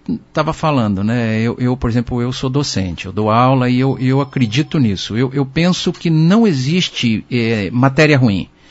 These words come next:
Não existe aluno ruim, a não ser que ele tenha algum problema, às vezes, de doença, né? A gente sabe hoje que alguns, algumas pessoas brilhantes no mundo, Einstein,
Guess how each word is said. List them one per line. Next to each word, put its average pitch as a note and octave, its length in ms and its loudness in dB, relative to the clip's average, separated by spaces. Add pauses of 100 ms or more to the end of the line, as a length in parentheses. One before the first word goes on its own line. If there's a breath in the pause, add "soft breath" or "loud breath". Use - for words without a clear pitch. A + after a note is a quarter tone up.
(640 soft breath)
Não E3 220 2
existe D#3+ 400 0
aluno D3+ 600 4
ruim, A#2 280 4
a G#2+ 60 2
não A2 100 2
ser D3 140 -2
que E3 80 -4
ele E3 80 -2
tenha E3 160 -2
algum D#3 180 -2
problema, C#3 1040 2
às A#2 220 -2
vezes, A2 260 -2
de C#3+ 120 -2
doença, C#3 520 0 (580 soft breath)
né? A2 360 -2
A G#2+ 40 -2
gente A2 220 -2
sabe A#2+ 340 0
hoje A#2 300 2
que - 100 -8
alguns, A2 540 -4 (180 loud breath)
algumas A2 300 -2
pessoas A2+ 340 -4
brilhantes A2+ 540 2
no G#2+ 140 -2
mundo, A2 560 2
Einstein, G#2 760 0